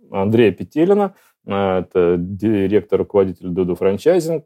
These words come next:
э, с тем, чтобы я приезжал к ним в офис договариваться без медиации. То есть, как я понимаю, цель отключения от системы резкая,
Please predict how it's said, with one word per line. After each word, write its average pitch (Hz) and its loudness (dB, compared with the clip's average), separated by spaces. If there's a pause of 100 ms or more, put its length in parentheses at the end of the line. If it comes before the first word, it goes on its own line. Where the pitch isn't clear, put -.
(100)
э, 90 4
с - -16
тем, 113 0
чтобы 95 0
я 123 2
приезжал 117 2
к - -8
ним 110 -2
в 170 4
офис - 0 (100)
договариваться 107 2
без 113 -2
медиации. 101 -2
То - -10
есть, 95 -6
как 165 2
я 127 4
понимаю, 131 -2
цель - 2 (180)
отключения 104 0
от 98 -4
системы 180 -2 (320)
резкая, 101 2